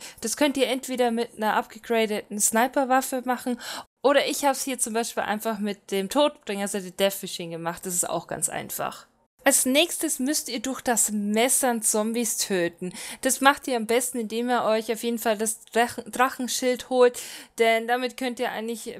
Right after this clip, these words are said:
bis zu einer gewissen Runde Instakill messern und wenn's schon höher ist wie bei mir auf Runde zwanzig, könnt ihr die Spezialattacke davon verwenden oder einen Affen schmeißen und dann einfach zweimal hitten.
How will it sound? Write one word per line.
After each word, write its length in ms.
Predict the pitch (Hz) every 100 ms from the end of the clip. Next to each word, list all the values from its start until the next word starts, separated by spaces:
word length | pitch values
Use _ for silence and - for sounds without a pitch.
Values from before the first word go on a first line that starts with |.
| 214
bis 180 | 247
zu 80 | -
einer 100 | 240
gewissen 360 | 226 233 254 240
Runde 240 | 233 233
Instakill 580 | - 330 - 277 - 254
messern 480 | 247 247 240 254 233
und 140 | 233
wenn's 200 | 247 247
schon 140 | 240 233
höher 240 | 269 247
ist 140 | 233
wie 100 | 226
bei 80 | 226
mir 200 | 220 247
auf 120 | 240
Runde 180 | 233 220
zwanzig, 500 | 214 214 208 214 -
könnt 200 | - 214
ihr 60 | 220
die 100 | 214
Spezialattacke 920 | - 226 - 226 226 214 - 214 226
davon 320 | 214 214 214 202
verwenden 400 | 208 202 - -
oder 260 | 320 254
einen 120 | 226
Affen 320 | - 208 - 208
schmeißen 440 | - 196 185 190
und 140 | 185
dann 80 | 190
einfach 280 | 170 180 180
zweimal 360 | - 165 156 165
hitten. 300 | 180 -